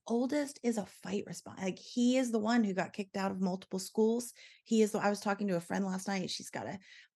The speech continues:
a ten-year-old, and she's like, "I'm so frustrated because my son, he, his stress response is that he fights." And so there's a school that is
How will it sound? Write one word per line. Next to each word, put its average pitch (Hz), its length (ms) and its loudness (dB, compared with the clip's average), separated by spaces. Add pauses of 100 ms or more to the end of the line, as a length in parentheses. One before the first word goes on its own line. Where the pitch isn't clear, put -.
a 196 100 2
ten-year-old, 190 720 0 (320)
and 214 140 2
she's 202 180 -4
like, 190 140 -2
"I'm 214 200 2
so 214 300 0
frustrated 220 760 2
because 196 400 0
my 185 220 0
son, 185 460 0 (280)
he, 202 220 0 (180)
his 202 260 2
stress 185 320 0
response 190 440 -4
is 196 120 -8
that 165 140 -4
he 196 80 0
fights." - 500 -4
And 185 240 0
so 185 340 0 (580)
there's 208 400 4
a 214 160 2
school 208 760 2
that 190 360 0
is 214 240 2